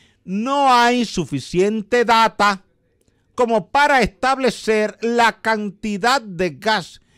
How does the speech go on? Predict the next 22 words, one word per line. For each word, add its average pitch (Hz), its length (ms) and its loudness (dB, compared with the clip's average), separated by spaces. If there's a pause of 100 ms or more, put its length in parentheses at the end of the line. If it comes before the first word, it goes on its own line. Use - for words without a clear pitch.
(200)
que 175 140 -2
puede 220 600 -2
haber 131 280 -4
allí. 123 200 -6
De 262 380 4
hecho, 226 320 -4 (540)
ustedes 233 420 -2
recordarán, 220 680 0
si 156 120 -8
buscan 143 440 -8
la 190 140 -4
prensa, 175 460 -8
que 147 80 -8
en 131 120 -8
una 180 200 -2
ocasión 180 600 -4
en 277 320 -2
Nagua 185 640 2 (720)
había 214 320 2
mucha 226 380 0
gente 214 540 -4 (240)
temerosa 196 680 2